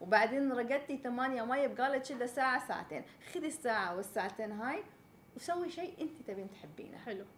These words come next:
Speaker 1: That's it.
Speaker 2: بتوقع انه في كثير ناس ما بتعمل هذا الشيء
Speaker 1: ولا
Speaker 2: للأسف.
Speaker 1: حد يسوي. معظم
Speaker 2: بالضبط.
Speaker 1: الأج-، يعني احنا نقول لك برسنتج،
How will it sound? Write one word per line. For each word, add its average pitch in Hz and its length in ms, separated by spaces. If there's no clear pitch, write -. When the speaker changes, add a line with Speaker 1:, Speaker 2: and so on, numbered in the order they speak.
Speaker 1:
That's - 200
it. - 280
Speaker 2:
بتوقع 247 500
انه 214 140
في 214 120
كثير 247 240
ناس 240 260
ما 226 100
بتعمل 156 320
هذا - 160
الشيء - 200
Speaker 1:
ولا 415 180
Speaker 2:
للأسف. - 160
Speaker 1:
حد 156 120
يسوي. 160 320
معظم 240 240
Speaker 2:
بالضبط. 233 160
Speaker 1:
الأج-، 202 300
يعني 190 460
احنا 220 220
نقول 233 140
لك 220 160
برسنتج، 214 500